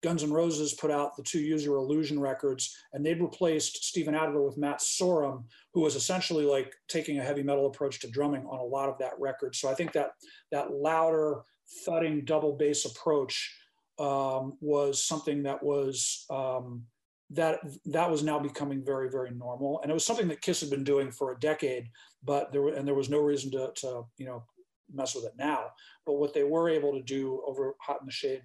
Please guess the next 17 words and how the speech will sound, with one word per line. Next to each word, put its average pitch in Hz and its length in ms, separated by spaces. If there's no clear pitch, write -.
and 120 120
this 147 120
tour 131 320
was 139 200
start 151 320
bringing 151 240
back 131 200
their 139 140
older 143 240
songs 131 360
that 123 100
they'd 139 140
ignored 131 500
for - 120
most 127 220
of 127 80
the 135 80